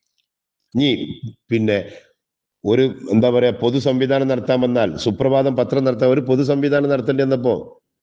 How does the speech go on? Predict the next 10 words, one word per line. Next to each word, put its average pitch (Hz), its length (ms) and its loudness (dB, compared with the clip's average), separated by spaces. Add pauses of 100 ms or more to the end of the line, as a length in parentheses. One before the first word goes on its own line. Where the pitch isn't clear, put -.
(140)
അതൊന്നും 160 340 2
മതവീക്ഷണത്തിലൂടെ 147 800 0
നമുക്ക് 143 260 0
നടത്താൻ 135 440 0
കഴിയൂല. 135 260 2 (380)
ഇതൊന്നും 151 420 0
തിരിയാത്ത 117 360 0 (720)
കുറച്ച് 104 280 -2
ആളുകളെ 101 460 2
ഇപ്പോഴല്ലെന്ന്. 85 520 0